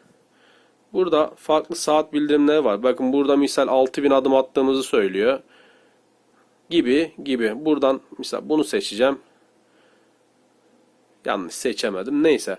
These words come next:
Saat şekilleri de o şekildeydi. Kullanım olarak, ergonomi olarak gayet güzel. Daha fazla menüsünden sonra da arkadaşlar buradan misal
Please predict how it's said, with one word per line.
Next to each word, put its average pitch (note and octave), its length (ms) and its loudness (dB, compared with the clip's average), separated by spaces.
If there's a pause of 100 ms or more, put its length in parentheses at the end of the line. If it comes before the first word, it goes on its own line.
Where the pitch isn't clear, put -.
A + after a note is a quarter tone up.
(360)
Saat G3+ 320 2
şekilleri B2 560 0
de F3 80 4
o E3+ 200 2
şekildeydi. G#2+ 600 -4
Kullanım A3 460 2
olarak, B2 340 4
ergonomi D#3+ 460 2
olarak C3 360 2
gayet C3+ 380 2
güzel. B2 340 0 (560)
Daha F#3+ 200 0
fazla F#3 360 0
menüsünden F#3+ 600 2
sonra D3 280 0
da B2+ 60 2
arkadaşlar C3+ 680 0
buradan C#3+ 400 2
misal C3 380 -2